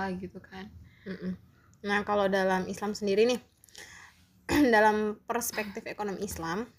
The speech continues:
Speaker 1: Hmm.
Speaker 2: kegiatan produksi itu terkait dengan
Speaker 1: <clears throat>
Speaker 2: manusia pasti, ya kan, karena manusia yang mengolah. Dan, eh, eksistensinya dalam aktivitas ekonomi.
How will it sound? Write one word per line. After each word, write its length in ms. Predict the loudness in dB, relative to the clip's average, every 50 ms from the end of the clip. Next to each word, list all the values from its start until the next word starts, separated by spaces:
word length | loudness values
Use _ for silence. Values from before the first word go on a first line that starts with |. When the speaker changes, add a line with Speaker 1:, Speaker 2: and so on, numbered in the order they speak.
| _ _
Speaker 1:
Hmm. 320 | -14 -12 -10 -10 -8 -4
Speaker 2:
kegiatan 560 | -2 -2 0 2 2 2 2 2 0 -2 -4 -4
produksi 400 | -6 -6 -6 -6 -8 -6 -10 -6
itu 160 | -2 -2 -2
terkait 460 | -2 -2 -4 0 2 2 2 2 2
dengan 240 | 2 4 4 4 6 6
Speaker 1:
<clears throat> 60 | 4
Speaker 2:
manusia 320 | 2 0 0 0 0 0
pasti, 560 | 0 -2 -4 -4 -4 -4 -2 -2 0 0 0
ya 80 | -2 -2
kan, 160 | -4 -6 -4
karena 240 | -2 -2 -2 0 -2
manusia 400 | -2 -2 -4 -4 -4 -4 -2 -2
yang 80 | -2 -2
mengolah. 400 | -2 -2 -2 -2 -2 -2 -4 -6 _ _ _ _ _ _ _ _ _ -20 -20 -20 -20 -20 -20 -20 _ _
Dan, 300 | 2 4 4 6 6 4 2 0 -2
eh, 420 | -4 -4 -2 0 0 2 0 0 -2 -4 -6
eksistensinya 880 | -8 -8 -8 -8 -8 -8 -8 -8 -6 -4 -2 -2 -2 -2 -2 -2 -2 0
dalam 240 | 2 2 2 2 0
aktivitas 800 | -2 -4 -4 -6 -10 -8 -8 -10 -6 -4 -4 -4 -4 -6 -8
ekonomi. 720 | -10 -10 -8 -6 -4 -4 -2 -2 -2 -2 -2 -2 -4 -4